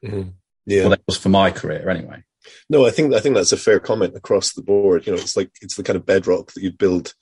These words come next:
Speaker 1: everything else off, and you'd always need to be able to go out on site and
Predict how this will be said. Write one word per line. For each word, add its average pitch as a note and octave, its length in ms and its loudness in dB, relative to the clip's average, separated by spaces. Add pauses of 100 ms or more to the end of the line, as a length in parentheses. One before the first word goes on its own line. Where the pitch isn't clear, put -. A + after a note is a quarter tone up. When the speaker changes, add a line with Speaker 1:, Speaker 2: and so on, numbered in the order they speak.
(280)
Speaker 1:
everything G2 280 -2
else F2 220 0
off, F#2 280 2
and F2+ 100 -2
you'd F#2 100 0
always F#2 260 2
need F#2+ 140 -6
to - 60 -20
be F#2+ 100 0
able F2+ 160 -2
to - 120 -20
go F#2 200 0
out F2+ 80 -2
on F2 100 -6
site F2+ 300 -4
and E2+ 300 -12